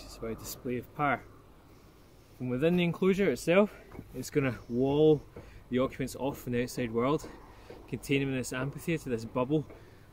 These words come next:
of the royal ceremony that's happening above them. And for people in the valley below, this wall would have been visible for miles around. It's a statement of power.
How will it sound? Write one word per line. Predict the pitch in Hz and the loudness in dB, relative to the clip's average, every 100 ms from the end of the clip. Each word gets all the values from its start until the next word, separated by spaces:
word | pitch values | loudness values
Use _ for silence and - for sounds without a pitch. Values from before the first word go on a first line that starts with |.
| - | -12
of | 123 | -4
the | |
royal | 120 127 | -2 -2
ceremony | - 135 143 151 | -2 -4 -2 0
that's | 147 - | -2 -6
happening | 139 131 127 | -10 -8 -6
above | 110 135 | -2 -2
them. | 196 196 - - - - - - - - - - | 0 0 -2 -18 -20 -20 -20 -20 -20 -20 -20 -14
And | 131 | -12
for | 139 | -8
people | - 180 175 | -4 -2 0
in | 160 | 0
the | 143 | 2
valley | 135 143 139 | 2 2 2
below, | 127 135 185 135 147 156 - - - - - - | 0 -2 0 2 0 -2 -12 -20 -20 -20 -20 -8
this | - 165 - | -4 -4 -4
wall | 165 156 151 | -2 2 4
would | 139 143 | 4 2
have | |
been | 135 131 | 0 -2
visible | 131 165 156 131 139 | -2 -2 -2 0 -2
for | - 131 110 - - - - | -2 -4 -6 -8 -20 -18 -12
miles | 170 185 180 160 | -6 -2 0 0
around. | 147 147 131 107 - - - - | 2 2 2 -2 -8 -20 -20 -18
It's | - | -12
a | 135 | -8
statement | - - - 143 | -6 -4 -4 -6
of | 135 - | -10 -4
power. | 165 143 | -2 0